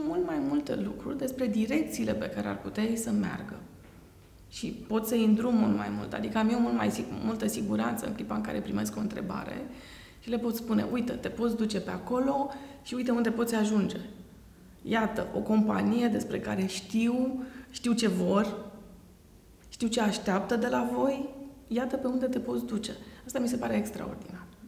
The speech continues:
Să le pot da niște informații utile și e o satisfacție imensă în clipa în care, uh, un fost elev vine și îmi spune:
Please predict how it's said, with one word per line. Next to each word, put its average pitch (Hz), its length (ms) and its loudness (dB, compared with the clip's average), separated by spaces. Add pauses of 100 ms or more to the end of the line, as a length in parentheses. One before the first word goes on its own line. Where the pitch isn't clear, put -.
(120)
Să - 180 -8
le 190 100 0
pot 254 260 0
da 226 140 0
niște 254 260 -2
informații 214 600 0
utile - 380 -4
și - 140 -8
e - 220 -2
o 254 100 0
satisfacție 233 600 -4
imensă 226 400 0
în 208 80 -2
clipa - 240 -6
în - 80 -4
care, - 260 -8 (500)
uh, 196 380 0
un 240 340 2
fost 220 260 -4
elev 233 500 0
vine 233 240 0
și 220 100 -4
îmi 208 100 0
spune: 220 440 -4